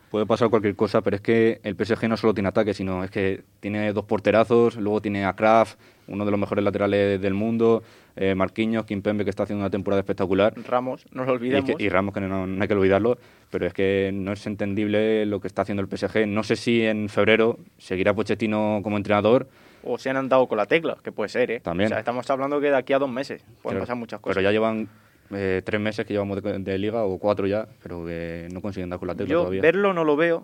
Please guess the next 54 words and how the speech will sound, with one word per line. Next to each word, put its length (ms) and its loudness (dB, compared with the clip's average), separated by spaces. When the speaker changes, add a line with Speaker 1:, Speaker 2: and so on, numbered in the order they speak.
Speaker 2:
pero 200 -2
leo 180 0
los 160 -4
análisis 360 -4
de 240 -2
Andrés 260 -6
Onrubia, 360 -4
que 140 -2
es 60 -10
Speaker 1:
Sí. 60 -20
Speaker 2:
especializado 340 -6
en 60 -6
la 80 0
Liga, 420 -8
y, 540 -4
mm, 320 -16
lo 140 -16
que 160 -10
dice 240 -4
el 80 -4
P 120 -6
S 80 -12
G 120 -8
es 80 -10
que 140 -6
no, 640 -4
no 120 -6
tiene 160 -6
juego. 280 -2
O 640 -20
sea, 300 2
en 140 -6
todos 180 2
los 100 0
partidos 340 0
hace 100 -4
menos 180 -2
remates 320 -4
que 100 -6
el 60 -4
rival, 360 4
en 100 -4
todos 100 -2
los 80 -4
partidos 460 -4
sufre, 460 2
no 120 -4
defienden, 800 -4
bueno, 180 -4
no 60 -2
defienden 300 -4
como 200 -4
Speaker 1:
Sí, 120 -4
Speaker 2:
equipo. 240 -4